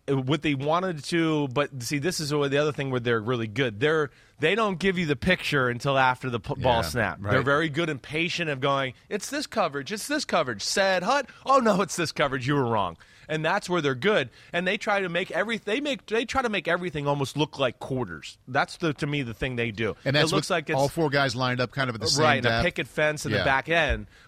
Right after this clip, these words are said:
Speaker 1: But right as you snap or motion, they start to, like, "Oh, you don't know what we're
Speaker 2: Yeah,
Speaker 1: gonna do? Oh,
Speaker 2: right.
Speaker 1: it's quarter, quarter, half. Oh, it's cover two.
Speaker 2: Yeah.
Speaker 1: Oh, we're gonna roll the cover three." And that's kinda what I, it looked like to me,
Speaker 2: Yeah.
Speaker 1: where he rolled down there real late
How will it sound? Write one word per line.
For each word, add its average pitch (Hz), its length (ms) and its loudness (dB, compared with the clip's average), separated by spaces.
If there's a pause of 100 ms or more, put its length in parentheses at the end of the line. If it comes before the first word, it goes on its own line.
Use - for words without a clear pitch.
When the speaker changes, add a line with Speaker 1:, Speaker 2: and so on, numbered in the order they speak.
Speaker 1:
But 139 320 2
right 165 260 2
as 175 180 -2
you 170 120 -2
snap 170 720 0
or 147 80 0
motion, 143 720 -2
they 139 160 -2
start 147 380 -2
to, 147 160 0
like, 131 280 0
"Oh, 180 840 4
you 180 180 -4
don't 190 160 -2
know 190 120 2
what 196 100 -2
we're 196 80 -2
Speaker 2:
Yeah, 208 60 2
Speaker 1:
gonna 208 100 2
do? 220 340 2
Oh, 180 80 6
Speaker 2:
right. 202 80 4
Speaker 1:
it's 202 80 0
quarter, 202 240 0
quarter, 196 240 0
half. 175 300 2
Oh, 185 160 4
it's - 100 -4
cover 185 220 -2
two. 151 340 0 (140)
Speaker 2:
Yeah. 117 220 2
Speaker 1:
Oh, 208 260 6
we're 190 160 0
gonna 190 160 0
roll 196 180 4
the 175 100 -2
cover 180 300 0
three." 123 340 -2 (300)
And 151 240 -2
that's 170 220 2
kinda 165 200 -2
what 151 200 2
I, 139 160 4
it 147 100 2
looked 151 260 -2
like 139 200 0
to 135 120 -4
me, 135 260 0
Speaker 2:
Yeah. 107 100 4
Speaker 1:
where 117 160 4
he 156 180 -4
rolled 156 360 0
down 143 260 0
there 135 180 0
real 156 460 -2
late 143 400 -2